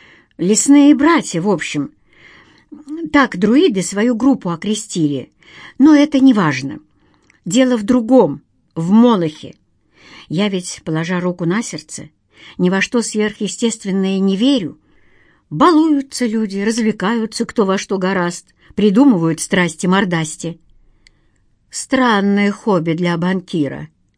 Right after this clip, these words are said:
Вы не находите?» «Я не банкир, а всего лишь наемный управляющий», вздохнул Стас. На работе я свои похождения стараюсь не афишировать,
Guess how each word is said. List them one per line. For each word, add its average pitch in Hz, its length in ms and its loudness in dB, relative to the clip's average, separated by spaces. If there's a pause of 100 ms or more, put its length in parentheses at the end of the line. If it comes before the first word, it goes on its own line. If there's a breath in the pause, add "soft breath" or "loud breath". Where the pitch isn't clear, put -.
Вы 170 180 0
не 165 140 2
находите?» 208 800 -2 (1120)
«Я 190 360 0
не 214 140 0
банкир, 202 680 -4 (760 soft breath)
а - 100 -2
всего 220 300 0
лишь 247 340 -2 (120)
наемный 262 600 4
управляющий», 240 960 -4
вздохнул 180 460 -4
Стас. - 540 -10 (920 soft breath)
На 226 120 4
работе 277 420 2
я 269 140 2
свои 254 220 0
похождения 254 720 2
стараюсь 247 580 -4
не 233 140 0
афишировать, 156 960 -4